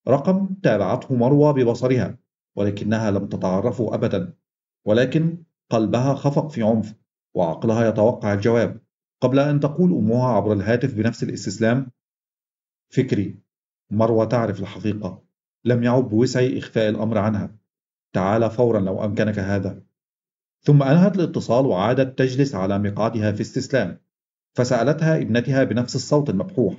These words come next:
"الهاتف لم يكن معطلا، أليس كذلك؟" هزت الأم رأسها نفيا وغمغمت في خفوت: "والدك رفع سماعة هاتف حجرة النوم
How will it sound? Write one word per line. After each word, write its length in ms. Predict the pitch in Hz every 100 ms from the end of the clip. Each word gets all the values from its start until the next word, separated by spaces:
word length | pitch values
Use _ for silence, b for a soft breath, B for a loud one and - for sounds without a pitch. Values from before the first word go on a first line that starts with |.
| - _ _ _ _ _ _ _ _ _
"الهاتف 760 | - 120 117 120 117 147 151 113
لم 140 | 110
يكن 200 | 123 123
معطلا، 580 | 110 101 104 120 98 98 - _ _ _ _
أليس 300 | 131 123 120
كذلك؟" 560 | 147 131 113 123 139 - _ _ _ _ _ _ _ _ _
هزت 320 | 123 151 180
الأم 440 | 160 135 147 160 - _
رأسها 500 | 107 107 - 127 123
نفيا 440 | 131 143 92 85 - _ _ _
وغمغمت 600 | 107 101 110 107 131 117
في 160 | 104 95
خفوت: 480 | 113 113 135 151 - _ _ _ _ _ _ _ _
"والدك 500 | 110 98 110 127 123
رفع 280 | 107 113 117
سماعة 560 | 120 92 101 107 113 -
هاتف 500 | 92 107 - 107 -
حجرة 320 | 123 98 -
النوم 360 | 98 101 95